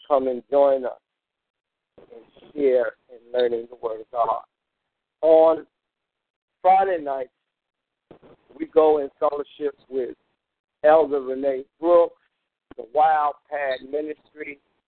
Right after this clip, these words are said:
um, on the subject that she has desired to talk about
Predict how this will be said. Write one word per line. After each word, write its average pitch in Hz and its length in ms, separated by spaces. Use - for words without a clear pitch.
um, 127 680
on 143 240
the 127 80
subject 151 360
that 127 120
she 156 340
has 147 180
desired 135 580
to 139 40
talk 143 280
about 131 400